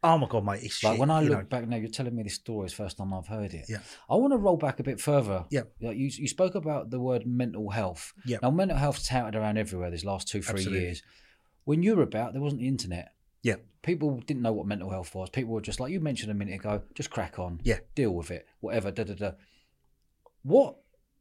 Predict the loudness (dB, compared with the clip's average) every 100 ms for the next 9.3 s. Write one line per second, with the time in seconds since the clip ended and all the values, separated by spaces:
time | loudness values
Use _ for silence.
0 | _ -4 -4 0 4 6 4 0 -2 -4
1 | 0 0 2 2 2 -4 -6 -6 -12 -20
2 | -18 -16 -16 -12 -2 2 4 2 -6 -8
3 | -4 -2 -2 -4 -14 -20 _ _ _ _
4 | 6 6 6 4 4 6 6 4 -2 -20
5 | -20 -20 -20 -20 -20 -4 0 2 2 2
6 | 2 4 2 2 4 6 4 0 -8 -10
7 | -4 0 0 -2 -2 4 4 4 0 -6
8 | _ _ -4 2 4 4 2 -2 -20 _
9 | -12 -10